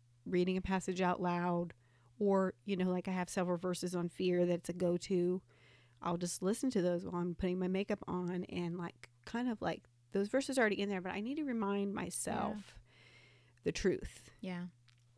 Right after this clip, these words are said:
Speaker 2: No, that's great. Sometimes I'll listen to, like, the Bible app um, like, on a specific s-, passage that, you know, is something I need to know, but that's interesting to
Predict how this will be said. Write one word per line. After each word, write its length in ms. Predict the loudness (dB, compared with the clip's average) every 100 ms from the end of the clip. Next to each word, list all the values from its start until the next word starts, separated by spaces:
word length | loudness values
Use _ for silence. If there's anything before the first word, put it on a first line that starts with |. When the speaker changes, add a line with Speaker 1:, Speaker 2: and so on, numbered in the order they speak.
| _ _ _ -8
Speaker 2:
No, 100 | -8
that's 180 | -8
great. 360 | -8 -8 -8 -6
Sometimes 320 | -2 0 2
I'll 60 | 0
listen 220 | 0 -2
to, 140 | -2 0
like, 200 | -2 -2
the 60 | -2
Bible 320 | -2 0 0
app 300 | 0 -2 -4 -10 _ _ _ -20 -20 -20 _ _ -2
um, 180 | 0 0
like, 180 | -2 -2
on 100 | -2
a 40 |
specific 420 | 0 -2 -4 -6 -4
s-, 240 | -2 -4 -6 -6
passage 640 | -4 -2 0 -2 -2 -4
that, 160 | -4 -6 -4
you 80 | -4
know, 360 | -2 -4 -4 -4
is 100 | -2
something 280 | 0 -2 -2
I 80 | -2
need 320 | -2 -2 -4
to 260 | -6 -6 -2
know, 480 | 0 0 0 0 -4 -6
but 280 | -2 -2 -2
that's 200 | -4 -2
interesting 340 | -2 -2 -2
to 100 | -2